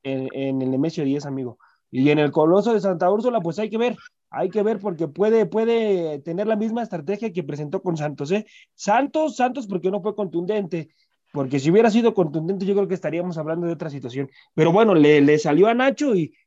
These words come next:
y América, pues, tiene que seguir jugando de la misma manera también, pero Toluca, por supuesto que le puede hacer la, la diablura, mi, mi queridísimo Angelito, ¿eh?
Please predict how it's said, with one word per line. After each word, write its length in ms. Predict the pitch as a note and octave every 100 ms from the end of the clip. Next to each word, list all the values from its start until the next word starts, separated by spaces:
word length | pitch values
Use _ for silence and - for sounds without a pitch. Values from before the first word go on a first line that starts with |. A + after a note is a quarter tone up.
| _
y 260 | - C#3+ C#3+
América, 500 | D3 F3+ A#3+ B3 G3+
pues, 300 | E3 D3+ - _ _ _
tiene 260 | D#3+ G#3+ B3+
que 100 | C4
seguir 260 | B3 B3
jugando 220 | A#3 C4 C4
de 40 |
la 60 | G3+
misma 260 | A3 B3+ A#3
manera 300 | F#3+ A3+ A#3
también, 340 | F#3 F#3 A#3+
pero 220 | G#3 F3+
Toluca, 520 | F3 F#3 A#3+ C4 A3
por 260 | - G3 F3
supuesto 440 | F3 E3+ A#3+ B3+ C#4
que 120 | G3
le 100 | E3
puede 220 | A3 A3+
hacer 200 | A3 A3+
la, 200 | G#3+ D3
la 160 | D#3 D#3
diablura, 480 | D#3+ D3 F#3 F3+
mi, 180 | D3 C#3 _ E3
mi 180 | D3+
queridísimo 420 | C#3+ D3+ E3+ F3 D3
Angelito, 360 | C#3+ D3 C#3
¿eh? 160 | D#3+